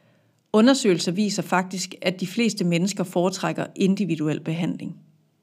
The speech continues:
De mennesker, som kan tænke sig at profitere mest af et gruppeforløb, er også typisk den gruppe, der er mest skeptiske. Det kan være mennesker, der skammer sig over deres rusmiddelbrug, mennesker, der har svært ved at dele deres sårbarheder,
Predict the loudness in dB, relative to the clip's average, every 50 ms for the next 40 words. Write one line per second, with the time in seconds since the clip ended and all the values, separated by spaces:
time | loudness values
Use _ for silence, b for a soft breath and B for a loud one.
0 | _ _ _ _ _ _ _ 8 10 10 10 10 8 6 4 2 0 0 2 0
1 | 0 0 -2 0 2 2 4 4 4 4 2 2 -2 -4 -2 -4 -6 -4 -4 -4
2 | -4 0 0 2 4 4 2 2 2 0 0 0 0 -2 -2 -4 -2 0 2 2
3 | 2 2 -2 -2 0 2 2 2 2 2 -2 -8 -4 _ 6 6 6 6 4 2
4 | 0 2 2 4 4 2 0 0 0 0 0 0 -2 2 4 4 4 4 2 2
5 | 2 2 2 2 2 2 0 0 0 0 0 0 0 -4 -6 -6 -6 -8 -10 -10
6 | -12 -16 _ _ _ _ _ _ _ _ _ _ _ _ _ _ 2 4 4 4
7 | 4 4 2 2 2 4 4 2 2 2 0 -2 0 -4 -2 2 4 4 6 6
8 | 4 2 2 2 2 2 2 2 2 2 0 0 0 -2 -2 -2 -2 -2 -2 -2
9 | -2 -2 -2 0 0 0 0 -2 b b b b b b _ _ 2 4 4 4
10 | 4 4 2 0 0 0 0 -2 -4 0 4 4 4 4 4 2 0 2 2 2
11 | 2 2 2 2 2 0 0 0 0 4 4 4 4 4 0 0 0 0 0 0
12 | 0 0